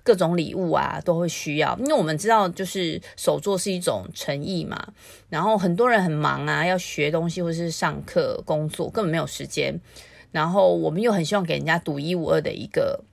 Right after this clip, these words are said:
商品，所以手作其实对于整个庞大的礼物市场是很有商机的。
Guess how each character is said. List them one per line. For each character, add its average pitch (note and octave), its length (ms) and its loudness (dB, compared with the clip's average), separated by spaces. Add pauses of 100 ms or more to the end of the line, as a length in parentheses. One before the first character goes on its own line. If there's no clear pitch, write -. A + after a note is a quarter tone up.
(140)
商 F#3+ 380 -2
品， - 240 -8
所 G3+ 140 0
以 G3 40 0
手 D#3 300 0
作 F#3+ 180 2
其 D#3+ 160 -8
实 D3+ 120 -4
对 E3+ 260 0
于 D3+ 160 -2
整 C3+ 240 -6
个 D3 100 -2
庞 D#3 300 -6
大 F#3 180 4
的 D3 140 0
礼 D3+ 160 -6
物 E3 140 -4
市 F3 180 -8
场 D3+ 180 -6
是 D#3+ 140 -6
很 D#3 100 -2
有 C#3+ 160 -6
商 D3+ 320 -4
机 D3+ 240 -6
的。 - 220 -8